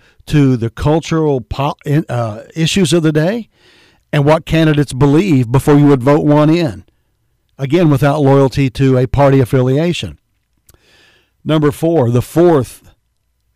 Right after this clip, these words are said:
duty of the Christian citizen is to help elect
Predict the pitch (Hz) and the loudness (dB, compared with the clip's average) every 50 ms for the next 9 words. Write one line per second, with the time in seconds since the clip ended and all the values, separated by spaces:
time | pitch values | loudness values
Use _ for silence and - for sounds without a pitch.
0 | _ _ _ _ _ - 127 113 147 165 160 139 127 123 123 120 127 127 - - | _ _ _ _ _ -12 -4 0 2 4 4 4 2 0 0 0 -2 -2 0 0
1 | 151 131 - - 139 127 113 - 156 151 156 143 135 175 170 - _ _ _ _ | 0 0 0 0 -2 0 0 0 0 0 0 -2 -4 -6 -8 -10 _ _ _ _
2 | _ _ _ _ _ _ _ _ _ _ _ _ _ _ _ - - - _ _ | _ _ _ _ _ _ _ _ _ _ _ _ _ _ _ -20 -20 -20 _ _
3 | - 139 131 - - 127 110 160 160 160 - 151 135 131 147 147 151 - - - | -2 -2 0 0 0 2 2 2 2 2 2 0 0 2 2 0 0 -2 -6 -16
4 | - | -20